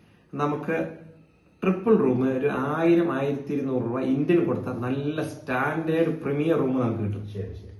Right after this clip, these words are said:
Speaker 1: നല്ല neat and clean room-ുകൾ എല്ലാ സ്ഥലത്തും കിട്ടും.
Speaker 2: ഓക്കെ.
Speaker 1: ഭക്ഷണത്തിന്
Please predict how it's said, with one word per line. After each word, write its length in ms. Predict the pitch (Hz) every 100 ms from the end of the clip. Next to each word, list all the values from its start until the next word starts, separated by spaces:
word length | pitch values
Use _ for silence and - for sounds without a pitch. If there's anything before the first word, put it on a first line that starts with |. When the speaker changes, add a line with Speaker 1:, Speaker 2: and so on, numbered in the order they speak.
| - - _ -
Speaker 1:
നല്ല 220 | 120 135
neat 220 | 131 131
and 180 | - 131
clean 160 | 127 123
room-ുകൾ 300 | 117 117 120
എല്ലാ 320 | 127 143 -
സ്ഥലത്തും 340 | 113 110 104
കിട്ടും. 260 | 107 98 98
Speaker 2:
ഓക്കെ. 400 | 95 - - 131
Speaker 1:
ഭക്ഷണത്തിന് 640 | 156 160 196 214 214 202